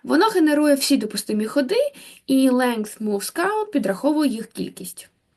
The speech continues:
Сортування ходів за кількістю доступних подальших ходів. Це правило буде застосовувати евристику Варндорфа, яка вибирає хід, який має найменшу кількість можливих подальших ходів.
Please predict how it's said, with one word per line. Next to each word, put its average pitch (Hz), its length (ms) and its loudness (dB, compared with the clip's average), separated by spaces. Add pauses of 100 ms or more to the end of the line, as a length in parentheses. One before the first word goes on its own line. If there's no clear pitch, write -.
(1200)
Сортування 294 800 0
ходів 240 440 -2
за 320 140 0
кількістю 330 440 -2
доступних 294 560 -4
подальших 185 640 -4
ходів. 180 500 -10 (1200)
Це - 160 0
правило 285 560 2
буде 392 200 2
застосовувати 294 1080 -2
евристику 262 560 -4
Варндорфа, 240 680 -4 (340)
яка 262 260 0
вибирає 247 520 0
хід, 427 360 -6 (480)
який 285 280 2
має 294 280 4
найменшу 247 600 0
кількість 190 380 -6
можливих 190 440 0
подальших 196 500 -2
ходів. 185 380 -6